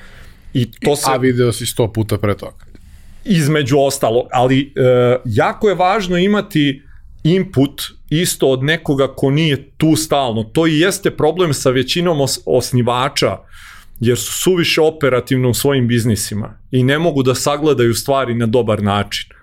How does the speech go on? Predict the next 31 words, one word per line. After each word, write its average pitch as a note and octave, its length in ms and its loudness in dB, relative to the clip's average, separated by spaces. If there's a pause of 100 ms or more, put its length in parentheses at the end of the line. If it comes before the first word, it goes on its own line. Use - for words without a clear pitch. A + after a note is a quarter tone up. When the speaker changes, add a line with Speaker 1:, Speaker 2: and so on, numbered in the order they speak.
(120)
Speaker 1:
U B2+ 80 2
žabljoj C3 420 0
su A#2+ 200 -6
perspektivi. B2 760 -2 (260)
Ti C#3 100 0
moraš D#3+ 380 2
da D3+ 80 0
se D#3 180 -2
makneš D3+ 480 -2
u C#3+ 60 2
jednom C#3+ 280 0
trenutku, C3 500 0
ono, C3+ 180 4
u B2 80 -2
ptičiju, E3+ 600 -2 (320)
da B2+ 120 0
bi A2+ 120 -2
mogao D#3+ 440 2
dobro D#3 300 0
da C3+ 120 0
sagledaš C#3+ 520 2
svoj C3 260 2
biznis. G#2+ 500 -4 (280)
Da A#2+ 140 0
se B2+ 200 0
zapitaš, D3 600 -2
"Ok, C3+ 160 0 (140)
što - 220 -2
ovo C#3+ 320 2
radimo B2+ 400 0
ovako?" A#2 400 0